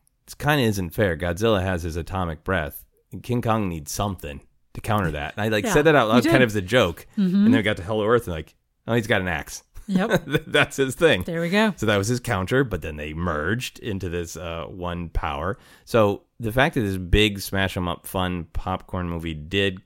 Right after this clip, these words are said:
Speaker 1: kinda end on this beat of sometimes what is better is to realize that competition itself is a,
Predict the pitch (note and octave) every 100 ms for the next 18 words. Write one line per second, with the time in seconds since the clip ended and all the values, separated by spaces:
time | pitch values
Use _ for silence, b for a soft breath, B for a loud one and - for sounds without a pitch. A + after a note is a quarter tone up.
0 | _ - F2+ F2+ F2 - - F#2 F#2+ F#2
1 | F2 D#2+ - _ F2 F2 E2+ D#2+ D#2+ D#2+
2 | G#2 E2+ - _ D#2+ D#2 D#2 D2+ - -
3 | _ _ _ _ _ _ _ _ _ _
4 | _ _ _ _ _ - E2+ D2+ D#2+ D#2+
5 | - - F2 E2 D#2+ D2+ - F#2+ D#2+ G2
6 | A2 F#2+ E2 D#2 - E2 D#2 D#2 E2+ E2
7 | D#2 D#2 E2+ D2+ C#2+ _ _ _ _ _
8 | _ _ _ _ G#2+ F#2+ - _ - F2
9 | - - G2 F2 D#2+ D#2+ - - A2+ F#2+
10 | D2+ - - E2+ D#2 D2+ D2+ D#2